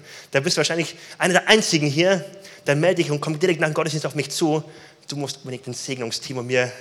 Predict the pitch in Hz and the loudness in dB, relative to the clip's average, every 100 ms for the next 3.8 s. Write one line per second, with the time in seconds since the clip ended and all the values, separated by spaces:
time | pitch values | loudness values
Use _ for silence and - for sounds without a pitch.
0 | - 135 139 147 143 147 139 135 131 127 | -14 -4 2 4 6 4 2 -4 -2 -2
1 | - 143 143 143 135 139 190 - - - | 0 2 4 4 2 -6 -6 -8 -10 -18
2 | - - - 143 147 135 - - - 139 | -16 -16 -4 0 0 -2 -14 -20 -16 4
3 | 175 175 - 240 170 110 107 - | 4 4 2 2 4 4 2 -4